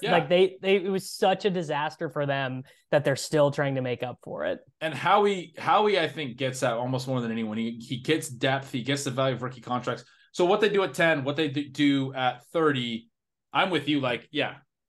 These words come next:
Speaker 1: load up on edge players. Like, they, they obviously value edge depth. It was huge. They were one of the first teams ever last year to have, what, like, three or four guys that had ten or eleven sacks.
Speaker 2: They,
Speaker 1: They had
Speaker 2: they
Speaker 1: the
Speaker 2: rotate. They're, like, the
Speaker 1: Right.
Speaker 2: number one rotating team on edge rushers.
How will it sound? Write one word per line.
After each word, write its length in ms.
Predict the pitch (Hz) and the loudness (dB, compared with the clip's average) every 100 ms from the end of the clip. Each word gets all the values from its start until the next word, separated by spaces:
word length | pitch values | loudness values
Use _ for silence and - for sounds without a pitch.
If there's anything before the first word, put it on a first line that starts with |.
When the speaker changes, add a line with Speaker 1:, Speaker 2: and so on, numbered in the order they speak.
| - | -8
Speaker 1:
load 300 | 131 175 185 | 0 4 4
up 120 | 175 | 4
on 160 | 170 | 0
edge 220 | 147 156 - | 0 -2 -4
players. 300 | 127 85 - | -6 -6 -8
Like, 140 | 135 | -2
they, 200 | 190 190 | 0 0
they 300 | 143 185 185 | 0 0 0
obviously 460 | 151 180 185 185 170 | 0 2 2 -2 -2
value 440 | 143 156 160 147 | 0 2 2 -2
edge 300 | 143 147 - | -2 -4 -4
depth. 260 | 143 147 143 | -2 -2 -2
It 80 | 120 | -12
was 140 | 110 | -12
huge. 340 | - 180 175 | -12 -8 -4
They 80 | 131 | 2
were 100 | 160 | 2
one 100 | 160 | 2
of 100 | 147 | 0
the 60 | 131 | 0
first 220 | 165 160 | -2 -2
teams 200 | 170 120 | -6 0
ever 180 | 127 143 | 0 0
last 280 | 147 139 - | 0 -2 -4
year 100 | 139 | -2
to 60 | |
have, 180 | 127 113 | -2 -4
what, 160 | 123 123 | -6 -8
like, 220 | 117 - | -10 -8
three 180 | 135 139 | -2 -2
or 80 | |
four 240 | 131 135 131 | -2 -4 -4
guys 300 | 123 123 120 | -2 -4 -4
that 120 | 117 | -4
had 200 | 123 113 - _ _ _ - | -2 -4 -8 _ _ _ -6
ten 200 | 151 139 | -2 2
or 80 | 131 | 0
eleven 480 | 120 127 127 120 | 0 -2 -2 -4
sacks. 180 | 117 - | -4 4
Speaker 2:
They, 180 | 208 214 | 8 8
Speaker 1:
They 100 | 180 | 8
had 100 | 214 | 6
Speaker 2:
they 40 | |
Speaker 1:
the 60 | 208 | 6
Speaker 2:
rotate. 600 | 165 226 285 208 147 131 | 6 4 4 2 0 0
They're, 140 | 165 175 | 2 4
like, 240 | 170 165 | 2 2
the 80 | 170 | 2
Speaker 1:
Right. 160 | 156 | 4
Speaker 2:
number 220 | 170 180 175 | 2 4 2
one 240 | 165 165 | 2 0
rotating 560 | 156 151 151 156 147 139 | -2 -4 -4 -4 -4 -6
team 380 | 151 143 127 - | -6 -4 -4 -4
on 200 | 135 131 | -2 -2
edge 200 | 131 127 | -2 -4
rushers. 600 | 123 - 170 180 - | -6 -6 -6 -8 -8